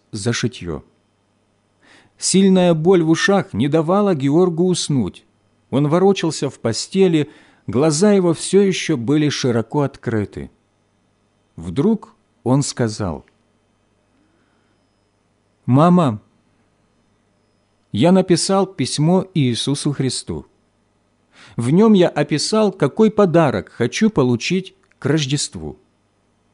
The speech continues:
Мы ведь бедные, и ты не можешь купить мне того, что я желаю». «А куда ты дел письмо?»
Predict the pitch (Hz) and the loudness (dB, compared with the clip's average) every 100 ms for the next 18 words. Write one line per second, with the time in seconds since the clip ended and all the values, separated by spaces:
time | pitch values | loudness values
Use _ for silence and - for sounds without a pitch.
0 | _ - - 139 180 170 165 - _ _ | _ -8 0 2 4 2 -2 -8 _ _
1 | _ _ _ 117 113 170 131 104 78 69 | _ _ _ -4 2 2 2 -4 -4 -12
2 | _ _ _ _ _ _ _ _ 131 156 | _ _ _ _ _ _ _ _ -2 2
3 | 208 208 170 190 202 170 - 143 - 220 | 4 6 6 4 4 0 -4 -6 0 0
4 | 208 151 147 143 156 214 - 151 139 180 | 2 0 0 0 2 0 0 -4 -2 -2
5 | 175 185 233 92 69 62 _ _ _ _ | 0 0 0 -4 -12 -20 _ _ _ _
6 | _ _ _ _ _ _ _ _ _ _ | _ _ _ _ _ _ _ _ _ _
7 | _ _ _ _ _ _ _ _ _ - | _ _ _ _ _ _ _ _ _ -6
8 | 110 135 135 180 180 120 123 139 - 160 | -4 0 0 0 -2 0 2 2 0 -2
9 | 170 170 165 | 0 0 -2